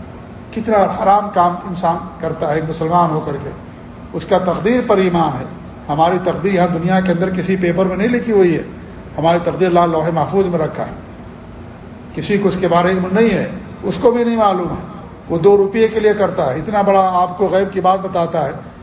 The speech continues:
اور در در کی ٹھوکریں کھاتا ہے، کبھی اس ریلوے اسٹیشن پر، کبھی اس چوراہے پر، کبھی اس چوراہے پر جاتا ہے اور دو روپیہ آپ دیتے ہیں، اپنی قسمت معلوم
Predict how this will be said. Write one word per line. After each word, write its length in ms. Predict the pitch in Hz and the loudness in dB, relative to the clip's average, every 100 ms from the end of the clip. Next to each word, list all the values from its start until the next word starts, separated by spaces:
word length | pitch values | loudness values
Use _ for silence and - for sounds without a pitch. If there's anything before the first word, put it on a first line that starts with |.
| - | -12
اور 160 | - 175 | -2 0
در 160 | 175 185 | 2 0
در 180 | 190 180 | 0 -2
کی 120 | 196 | -4
ٹھوکریں 400 | - 170 190 196 | -2 -2 0 -2
کھاتا 280 | 170 165 175 | 0 0 0
ہے، 60 | 160 | -4
کبھی 220 | 175 170 | -2 -2
اس 120 | 202 180 | -4 -2
ریلوے 220 | 180 190 | 0 0
اسٹیشن 420 | 185 185 170 185 - | 0 -2 -2 -2 0
پر، 140 | 180 135 - - - | 0 -2 -10 -10 -6
کبھی 220 | 170 202 | -2 -2
اس 120 | - | 0
چوراہے 400 | 185 180 175 185 180 | 2 4 2 0 -2
پر، 120 | 170 | -2
کبھی 180 | 175 180 | -2 -2
اس 160 | 202 196 | 0 0
چوراہے 320 | 190 180 185 | 2 4 2
پر 80 | 185 170 | 0 0
جاتا 360 | 175 175 226 | 0 2 4
ہے 140 | 214 196 - - - | 4 0 -6 -14 -2
اور 180 | 165 | 0
دو 200 | 170 185 | 2 2
روپیہ 240 | 175 180 185 | 2 2 4
آپ 200 | 180 175 | 2 2
دیتے 240 | 175 170 | -4 -2
ہیں، 80 | 208 | -2
اپنی 120 | 185 185 | -2 -4
قسمت 280 | 165 165 180 | -6 -6 -2
معلوم 260 | 175 175 | -2 -2